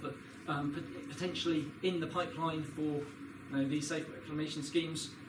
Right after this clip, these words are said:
There's proposals for R C U and hazard pointers, um, with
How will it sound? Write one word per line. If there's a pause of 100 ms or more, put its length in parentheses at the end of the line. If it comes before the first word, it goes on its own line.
(120)
There's
proposals
for
R
C
U (260)
and
hazard
pointers, (320)
um, (360)
with